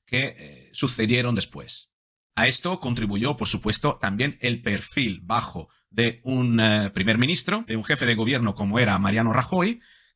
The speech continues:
que, bueno, en esa, en esa tibiez, ¿no?, que, que, que, que mostraba incluso a la hora de hablar y de comunicar, nunca supo devolver al Partido Popular a esa imagen de autoridad, de firmeza, que, sin embargo, le fue capaz de otorgar, eh, José María Aznar.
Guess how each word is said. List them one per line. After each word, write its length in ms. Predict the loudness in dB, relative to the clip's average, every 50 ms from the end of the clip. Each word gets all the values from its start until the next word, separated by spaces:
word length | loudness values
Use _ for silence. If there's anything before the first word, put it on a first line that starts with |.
| _
que, 260 | _ 0 2 2 2
bueno, 320 | 2 2 0 0 0 0 -2
en 300 | -2 0 0 2 2 2
esa, 480 | 2 4 4 2 2 2 0 0 0 0
en 120 | 0 0
esa 280 | 0 0 0 0 -2 -2
tibiez, 600 | -2 -2 -2 -2 -2 -2 -2 -2 -2 -6 -8 -12
¿no?, 200 | -14 -16 -16 -16
que, 220 | -10 -8 -6 -6 -4
que, 220 | -4 -6 -4 -4
que, 160 | -4 -4 -2
que 100 | -2 -4
mostraba 460 | -4 -6 -6 -2 -2 0 0 0 -2
incluso 420 | -2 -4 -6 -10 -10 -6 -6 -4 -2
a 60 | -2
la 100 | 0 0
hora 120 | 2 2 0
de 80 | 0
hablar 300 | -2 -2 0 0 0 -2 -4
y 80 | -8
de 140 | -8 -8 -8
comunicar, 540 | -8 -8 -8 -8 -6 -4 -2 0 0 -2 -4 -8 -14 -20 _ _
nunca 360 | -4 -4 -4 -2 0 0 0
supo 560 | 2 2 2 2 2 0 -2 -4 -6 -6 -8 -10 _ -6
devolver 580 | -2 -2 0 2 2 2 2 4 4 2 4
al 120 | 2 2 0
Partido 420 | 0 -2 0 0 0 0 0 0
Popular 460 | -2 -6 -10 -6 0 0 0 0 0 -4 -10 -20 -10 _
a 120 | 0 2
esa 360 | 2 4 2 2 2 0 -2 0
imagen 500 | 0 0 2 2 2 0 0 -4 -6 -4
de 120 | -2 -2 -2
autoridad, 600 | -2 -2 -2 -2 -2 -2 0 0 0 0 0 0
de 120 | -2 -4
firmeza, 760 | -6 -6 -8 -10 -8 -4 -2 -2 -2 -2 -4 -4 -4 -4 -6 -10 _ _ _ _ _
que, 400 | _ -4 -4 -4 -4 -8 _ _ _ _
sin 160 | -8 -4 -4
embargo, 420 | -2 0 0 0 0 0 -2 -2 0
le 300 | 0 2 2 2 2 0
fue 160 | 0 -2 -2
capaz 220 | -2 0 0 0 2
de 80 | 2
otorgar, 500 | 0 0 0 0 2 2 0 0 -2 -6 _
eh, 200 | -20 -20 -20 -10
José 240 | -4 -2 0 0
María 180 | 2 0 0 0
Aznar. 320 | 0 0 -2 -2 -4 -6